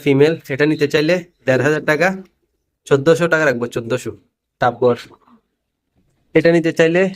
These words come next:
একদম, একদম তিন হাজার টাকা, নর, ব্লু বার্লেস, এটা নর, এটা একদম তিন হাজার টাকা, হ্যাঁ।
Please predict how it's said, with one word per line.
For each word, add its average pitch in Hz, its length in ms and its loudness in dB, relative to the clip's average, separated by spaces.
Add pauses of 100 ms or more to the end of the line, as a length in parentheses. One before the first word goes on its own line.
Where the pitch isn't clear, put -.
(960)
একদম, 143 460 0 (480)
একদম 143 340 0 (120)
তিন 143 160 -4
হাজার 127 220 -4
টাকা, 104 160 -6 (760)
নর, 131 220 2 (840)
ব্লু 131 140 2
বার্লেস, 147 300 2
এটা 147 180 0
নর, 127 120 2 (1080)
এটা 160 220 0
একদম 143 260 -2
তিন 135 140 0
হাজার 135 200 0
টাকা, 117 220 0
হ্যাঁ। 147 140 0